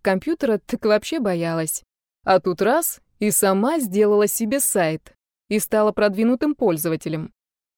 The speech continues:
Теперь я состою в известном психологическом центре консультирования вместе с другими психологами России. Со здоровьем у меня все хорошо,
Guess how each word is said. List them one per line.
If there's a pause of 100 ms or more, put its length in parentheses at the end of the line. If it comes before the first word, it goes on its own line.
(640)
Теперь
я
состою
в
известном
психологическом
центре
консультирования
вместе
с
другими
психологами
России. (600)
Со
здоровьем
у
меня
все
хорошо,